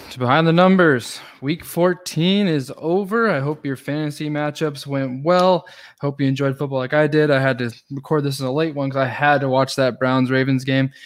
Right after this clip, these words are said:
It was simply an amazing game to see Baker and Lamar going at it. Uh, we'll get to that in the five takeaways for the week, but, um, hope you guys had a great week. Uh, it's been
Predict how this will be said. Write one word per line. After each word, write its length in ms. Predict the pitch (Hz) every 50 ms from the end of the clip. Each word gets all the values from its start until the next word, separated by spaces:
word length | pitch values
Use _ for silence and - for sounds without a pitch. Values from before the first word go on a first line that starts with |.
| - - _ _
It 60 | 123 120
was 140 | 120 117
simply 280 | - - 127 123 - 131
an 60 | 127
amazing 360 | 123 127 131 131 123 127 123
game 300 | 120 127 131 135 135 131
to 40 | 120
see 160 | - - 131
Baker 440 | 120 120 127 123 123 - 135 135 135
and 100 | 131 120
Lamar 300 | 123 120 120 123 123 123
going 240 | 117 123 123 117 123
at 180 | 135 143 143 147
it. 120 | 147 - _ - - - - - _ _
Uh, 180 | - 110 117 117
we'll 100 | 120 131
get 180 | 120 131 135 135
to 80 | - 123
that 320 | 127 127 127 131 127 -
in 160 | - 135 127 123
the 140 | 120 117
five 300 | - - 131 127 123 113
takeaways 380 | - 135 131 - 135 131 127 120
for 100 | - 123
the 80 | 123 120
week, 300 | 143 165 170 - - _
but, 220 | 127 123 123 - - - - - - - _ _ _ -
um, 440 | 120 120 120 120 120 120 120 117 113
hope 100 | 147 165
you 80 | 185
guys 120 | 175 175 170
had 100 | 175 175
a 40 | 156
great 220 | 170 165 160 147
week. 320 | 151 190 254 247 - - - - - -
Uh, 300 | 143 127 123 123 123 123
it's 120 | 120 123 127
been 440 | - 139 131 131 131 127 123 113